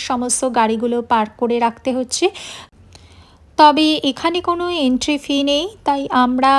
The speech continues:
গাড়িটা পার্ক করে রেখেই আমাদের যাত্রা শুরু করলাম। প্রায় একশো দুখানা সিঁড়ি ভাঙতে আমাদের সময় লেগেছিল সাত মিনিটের মতো। দেখতেই পাচ্ছেন এখানেতে বাচ্চা, বয়স্ক, even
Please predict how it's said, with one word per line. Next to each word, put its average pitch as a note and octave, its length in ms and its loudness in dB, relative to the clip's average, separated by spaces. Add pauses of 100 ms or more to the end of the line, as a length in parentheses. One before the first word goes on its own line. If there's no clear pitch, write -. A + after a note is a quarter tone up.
(200)
গাড়িটা A#3 300 0 (120)
পার্ক A3 220 0 (100)
করে B3+ 180 0 (100)
রেখেই B3+ 340 0 (120)
আমাদের A#3+ 280 0 (120)
যাত্রা A3+ 340 -2 (160)
শুরু A3+ 240 2
করলাম। A#3+ 340 2 (640)
প্রায় E4 220 6 (180)
একশো - 300 -2 (120)
দুখানা D#4 340 -2 (120)
সিঁড়ি C4+ 280 0
ভাঙতে C4+ 500 0 (200)
আমাদের B3 300 0 (180)
সময় A#3 340 0
লেগেছিল B3+ 400 -2 (260)
সাত C4 240 4 (180)
মিনিটের F#3+ 480 -4
মতো। E3+ 240 -4 (720)
দেখতেই C#4 380 0
পাচ্ছেন D4 320 -2 (140)
এখানেতে C4+ 380 -4 (200)
বাচ্চা, A#3+ 480 -2 (280)
বয়স্ক, A3 460 -2 (400)
even E4 240 -4